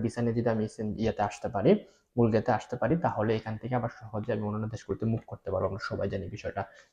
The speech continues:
কিন্তু আপনারা যদি যাদের নাকি মানে বুলগেরিয়ার এম্বাসিগুলো মানে যে যেই দেশ থেকে এই ভিডিওটা দেখছেন ওই দেশে যদি থাকে, তাহলে সহজে আপনি কিন্তু কি সি ক্যাটাগরি ভিসা অথবা ডি ক্যাটাগরি ভিসা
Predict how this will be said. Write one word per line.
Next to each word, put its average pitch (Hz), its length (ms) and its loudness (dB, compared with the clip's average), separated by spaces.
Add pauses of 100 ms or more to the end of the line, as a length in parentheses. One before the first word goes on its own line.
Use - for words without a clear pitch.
কিন্তু 226 280 12 (420)
আপনারা 156 260 8 (100)
যদি 113 200 6 (520)
যাদের 127 240 10 (100)
নাকি 127 220 4 (260)
মানে 113 140 2 (120)
বুলগেরিয়ার 135 420 10 (100)
এম্বাসিগুলো 120 600 2 (220)
মানে 104 180 -8 (140)
যে 123 100 6 (160)
যেই 139 220 10
দেশ 139 100 6 (280)
থেকে 123 200 2
এই 107 80 0
ভিডিওটা 107 300 0
দেখছেন 131 200 -2 (120)
ওই 180 120 8
দেশে 170 160 -2 (100)
যদি 107 220 -2
থাকে, 127 200 -4 (120)
তাহলে 127 240 2 (140)
সহজে 165 360 4
আপনি - 200 -6
কিন্তু - 220 -6 (100)
কি 226 100 8 (480)
সি - 160 4
ক্যাটাগরি 113 440 2
ভিসা 107 260 -2
অথবা 113 260 -2
ডি 110 120 0
ক্যাটাগরি 107 380 2
ভিসা - 140 -2